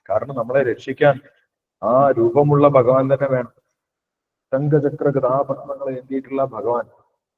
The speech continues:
ആ ഭഗവാൻ ശംഖചക്ര ഗദാപത്മങ്ങൾ കയ്യിൽ ഏന്തിയിട്ടുള്ളത് ഭക്തന്മാരെ സംരക്ഷിക്കുന്നതിനും, അഹ്, ദുഷ്ടന്മാരെ നിഗ്രഹിക്കുന്നതിനും വേണ്ടിയിട്ടാണ്.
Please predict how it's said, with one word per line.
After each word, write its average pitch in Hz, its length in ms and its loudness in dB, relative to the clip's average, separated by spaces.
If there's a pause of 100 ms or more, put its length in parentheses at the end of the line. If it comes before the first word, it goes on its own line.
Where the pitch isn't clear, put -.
(480)
ആ 117 100 -4
ഭഗവാൻ 117 420 -2
ശംഖചക്ര 131 520 -4
ഗദാപത്മങ്ങൾ 139 760 -2
കയ്യിൽ 135 320 0
ഏന്തിയിട്ടുള്ളത് 135 680 0 (520)
ഭക്തന്മാരെ 147 640 2
സംരക്ഷിക്കുന്നതിനും, 147 1080 -4 (760)
അഹ്, 101 60 -8
ദുഷ്ടന്മാരെ 143 880 2 (260)
നിഗ്രഹിക്കുന്നതിനും 160 800 -2
വേണ്ടിയിട്ടാണ്. 143 520 -4